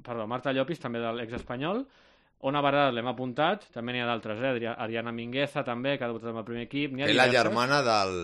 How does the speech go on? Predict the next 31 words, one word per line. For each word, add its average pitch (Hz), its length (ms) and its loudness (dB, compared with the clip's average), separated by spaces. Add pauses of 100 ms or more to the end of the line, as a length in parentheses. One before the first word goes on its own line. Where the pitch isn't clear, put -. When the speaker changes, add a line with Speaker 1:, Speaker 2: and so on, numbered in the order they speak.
Speaker 2:
del 92 160 -2
Mingueza. 95 460 -4
Speaker 1:
Del 120 320 -4
Mingueza, 120 540 -4
primer 117 300 -6 (100)
equip 123 180 -14
del 117 380 -4
Barça, 107 260 -6
exacte, 110 380 -10
masculí. 113 340 -10 (440)
Sí, 151 180 -4
sí. 127 180 -6 (300)
Eh, 123 320 0
bé, 127 160 4
és 120 80 -10
un 131 80 -2
equip, 123 240 -2
l'A 123 100 2
D 135 140 2
N 127 80 -4
ja 120 80 -2
el - 80 -10
sabem 123 500 -4
a 113 80 -8
què 117 140 -6
juga 120 180 -2
el 120 80 -2
Barça, 151 300 0
el 120 80 -2
Barça 117 260 -4
B 113 140 -6